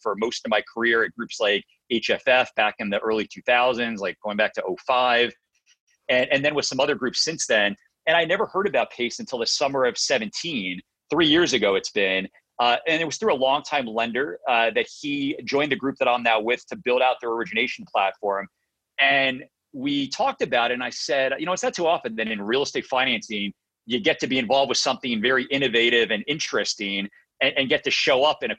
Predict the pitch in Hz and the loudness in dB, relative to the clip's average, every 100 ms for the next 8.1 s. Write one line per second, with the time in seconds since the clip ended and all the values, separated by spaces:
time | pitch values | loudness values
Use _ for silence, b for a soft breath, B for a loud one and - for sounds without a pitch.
0 | - 139 120 117 139 107 101 117 120 - | -6 -4 -2 0 2 2 0 -4 -6 -2
1 | 147 131 - - 139 131 127 123 117 107 | 0 0 -2 -2 0 2 2 2 0 -6
2 | _ _ _ _ _ _ 127 - 175 170 | _ _ _ _ _ _ -12 -8 -6 -4
3 | 247 131 - 190 147 123 131 139 - 135 | -6 -6 -4 0 0 0 0 -2 -4 -8
4 | - 151 202 110 104 104 110 - 113 113 | -4 -4 0 0 0 0 -2 0 0 0
5 | - 110 104 135 135 101 90 - 127 120 | -2 -6 0 2 2 0 -8 -6 -2 -2
6 | - 123 110 104 101 85 113 120 107 113 | -2 -2 2 4 2 -2 -2 0 2 0
7 | 117 113 104 107 95 95 123 - 127 120 | 0 -2 0 0 0 0 0 2 0 0